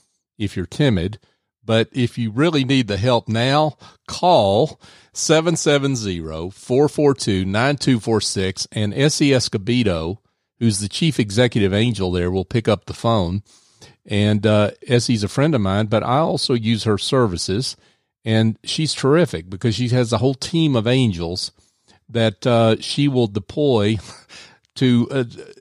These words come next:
attack the problem you've got. So give her a call, explain what your issue is, and, uh, she'll s-, uh, match you up with the best angel for you.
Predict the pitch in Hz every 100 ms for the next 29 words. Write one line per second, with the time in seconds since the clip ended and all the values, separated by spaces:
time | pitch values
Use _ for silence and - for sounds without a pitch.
0 | - 123 - 143 - - - 131 131 131
1 | 123 123 123 135 92 80 - 110 107 107
2 | 107 131 170 180 143 110 101 117 104 -
3 | - 135 147 143 139 131 131 123 120 113
4 | 101 95 90 101 - _ _ _ _ -
5 | 113 117 117 113 117 110 147 131 - _
6 | _ _ _ _ _ - 175 139 131 131
7 | - 131 117 - 110 98 113 110 - 113
8 | 107 104 98 - 95 92 92 107